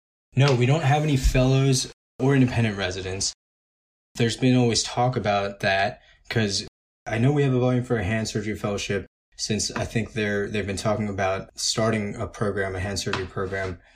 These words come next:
for a fellowship along with the orthopedic surgeons, and then a craniofacial fellowship. But we haven't actually done any of those, which is nice 'cause, you know, it, it gives us the opportunity to not have cases taken from us and just operate with the attendings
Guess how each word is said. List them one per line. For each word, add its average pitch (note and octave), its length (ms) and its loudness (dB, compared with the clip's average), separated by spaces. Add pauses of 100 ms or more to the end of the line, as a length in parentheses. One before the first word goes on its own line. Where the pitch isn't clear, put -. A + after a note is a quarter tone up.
(140)
for G#2 140 -4
a F#2+ 80 -6
fellowship G2 760 -2 (460)
along G#2+ 380 -2
with G2+ 100 -2
the A2 60 -4
orthopedic F#2+ 560 -4
surgeons, F#2 540 -8 (800)
and G2+ 280 -2
then G2+ 480 -6
a B2 80 -2
craniofacial G#2+ 680 -2
fellowship. F#2 540 -6 (320)
But A2+ 120 -2
we G#2+ 140 -2
haven't A2+ 280 2
actually A2 240 -2
done G#2 240 -4
any G2+ 160 -4
of F#2+ 60 -4
those, F#2+ 200 -4
which F#2+ 160 -8
is G2+ 120 -2
nice B2+ 220 4
'cause, F#2 320 -6
you G2+ 80 -6
know, F#2 100 -2
it, G2 220 -4
it G2 180 -6
gives G2+ 200 -4
us F#2 160 -4
the - 80 -2
opportunity F#2 520 -4
to F#2 280 -4 (340)
not G#2 200 0
have G2+ 120 -4
cases G2 320 -2
taken F#2 260 -4
from F#2+ 240 -6
us F#2 240 -4
and F#2 100 -8
just F2+ 160 -4
operate F#2 320 -2
with F#2 100 -8
the F2+ 80 -4
attendings F2+ 460 -6